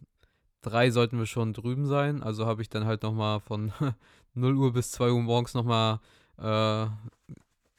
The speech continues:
an einem Video geschnitten und dann <laughs> bin ich halt los mit denen. Also hab ich dann so bis nächsten, also sozusagen bis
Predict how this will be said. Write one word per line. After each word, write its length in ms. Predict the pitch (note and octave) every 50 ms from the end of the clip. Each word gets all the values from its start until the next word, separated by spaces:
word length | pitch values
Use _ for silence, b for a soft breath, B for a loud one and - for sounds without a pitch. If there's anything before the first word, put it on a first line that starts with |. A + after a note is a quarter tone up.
| _ _ _ _ _ _ _ _ _ _ -
an 100 | G2+ G#2+ A2+
einem 140 | A2+ A2+ A2+
Video 240 | B2+ C3 D3 D3
geschnitten 500 | C3+ D3 - - - C#3+ C#3+ - D#3+ D#3+
und 200 | D3+ B2 A#2 G#2
dann 580 | A2 A2 A2 A2 G#2+ A2 A2 A2 G#2 - - A2 _ -
<laughs> 240 | - D3 D#3 C3+
bin 140 | A2+ C3+ B2+
ich 140 | B2+ A#2+ C#3
halt 120 | A#2 A2
los 240 | A2 A2+ A#2+ C3 C3
mit 180 | D3 C#3+ C3 -
denen. 200 | D3 D3+ D#3 C#3
Also 180 | A2+ A2+ A2+
hab 100 | A2+ A2+
ich 80 | A#2 A2
dann 140 | - A#2 A2+
so 100 | A2 G#2+
bis 200 | A2 A2 - A#2+
nächsten, 420 | A#2 A#2+ B2 - - B2 A#2+ A2+
also 180 | - A2 A2+ A2+
sozusagen 320 | A2 G#2+ - A2+ A2 A2 G#2+
bis 220 | A2 G#2 -